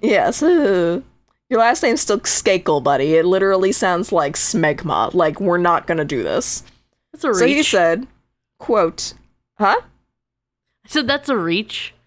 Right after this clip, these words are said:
Speaker 1: Mm, no, it makes me think of that. I don't know why. Like, it sounds like another word for smegma.
Speaker 2: Okay.
Speaker 1: I don't know why, but it does. It's like you gotta, you gotta,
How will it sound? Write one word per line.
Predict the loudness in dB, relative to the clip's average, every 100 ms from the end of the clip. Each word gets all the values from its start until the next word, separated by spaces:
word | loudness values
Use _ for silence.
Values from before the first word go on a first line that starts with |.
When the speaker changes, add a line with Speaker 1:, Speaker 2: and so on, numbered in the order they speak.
| _ _ -6
Speaker 1:
Mm, | -2 -2 0 2
no, | 2 2
it | 2
makes | 0 0
me | -2
think | -2 -2
of | 0
that. | 2
I | 2
don't | 2
know | 2
why. | 2 4
Like, | 2 2
it | 0
sounds | 2 2 2
like | 0
another | 2 2 4
word | 2 0
for |
smegma. | -2 0 0 0 -4 -8 _ _ _ _ _ _ _ _ -14
Speaker 2:
Okay. | -6 -6 -6 _ _
Speaker 1:
I | 2
don't | 2 2
know |
why, | 2 4 2 0 -6 _ _ _ _ _ _
but | 2
it | 2
does. | 2 0 -2 -4 -10 _ _ _ _ _ _ _ _ _ _ -8
It's | -2
like | -2 -2
you | -2
gotta, | 0 0 -2
you | 0
gotta, | 2 2 2 0 -2